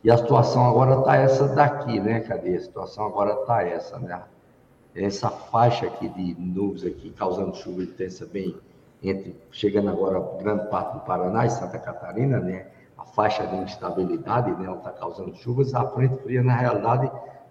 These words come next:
tá bem ao sul, né? Aqui no, próximo à costa do, do região sudeste ainda, né? Isso aqui deve emendar junto com a frente fria depois pela frente aí e correr lá pro oceano, pro litoral de São Paulo, litoral do Rio de Janeiro.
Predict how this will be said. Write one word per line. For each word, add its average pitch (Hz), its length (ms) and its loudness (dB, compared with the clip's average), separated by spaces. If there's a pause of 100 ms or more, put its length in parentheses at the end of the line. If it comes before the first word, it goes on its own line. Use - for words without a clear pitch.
tá 104 120 -2
bem 120 220 2
ao 160 140 4
sul, 110 380 -4
né? 98 180 -4
Aqui 101 320 -8 (140)
no, 117 260 -8 (460)
próximo 101 360 6
à - 160 2
costa - 360 4
do, 87 280 0
do 90 180 0
região 92 360 2
sudeste - 560 0
ainda, 82 300 -2
né? 95 240 -8 (600)
Isso - 140 -4
aqui 113 180 2
deve 131 320 8
emendar 110 560 6
junto 110 240 2
com 135 120 -2
a 113 80 0
frente 123 320 0
fria 101 220 2
depois 104 380 0
pela 127 340 2
frente 104 300 -2
aí 107 300 0 (440)
e 98 80 -14
correr 113 360 6
lá 120 140 8
pro 131 280 4
oceano, 110 580 4
pro 120 80 -2
litoral 120 440 4
de - 140 -2
São 120 140 0 (140)
Paulo, 104 280 4
litoral 104 460 2
do 107 100 -8
Rio 110 120 -6
de - 80 -18
Janeiro. 82 420 -10